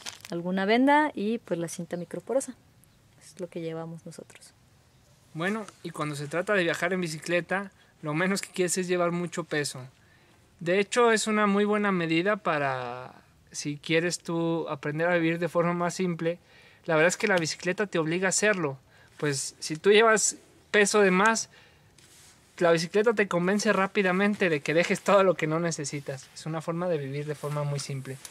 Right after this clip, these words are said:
Speaker 2: Bueno, entonces, eh, cuando se trata de la ropa, ¿Qué es lo que necesitas? Algo que se seque muy rápido, porque a veces te va a tocar lluvia, o necesitas lavar muy rápido y tener ropa lista.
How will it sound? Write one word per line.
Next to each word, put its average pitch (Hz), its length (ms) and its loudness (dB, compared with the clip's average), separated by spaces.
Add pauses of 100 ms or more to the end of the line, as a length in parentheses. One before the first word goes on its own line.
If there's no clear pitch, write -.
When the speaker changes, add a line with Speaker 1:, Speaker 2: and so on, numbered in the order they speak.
(380)
Speaker 2:
Bueno, 160 340 4 (360)
entonces, 196 420 2 (240)
eh, 170 340 8
cuando 170 220 4
se 175 120 -2
trata 233 260 4
de 247 60 10
la 233 120 8
ropa, 196 440 6 (260)
¿Qué 226 120 8
es 233 60 4
lo 254 100 6
que 220 100 0
necesitas? 202 640 0 (240)
Algo 196 280 4
que 175 140 -2
se 160 120 -2
seque 226 320 2
muy 202 180 2
rápido, 196 440 2
porque 147 320 -4
a 147 40 4
veces 180 220 -2
te 175 100 -6
va 160 80 2
a 160 40 0
tocar 165 320 -2
lluvia, 160 500 -2 (340)
o 165 60 -8
necesitas 156 560 -2
lavar 156 300 4
muy 170 180 2
rápido 165 400 2
y 190 60 0
tener 151 400 -2 (260)
ropa 147 340 0
lista. 135 380 -10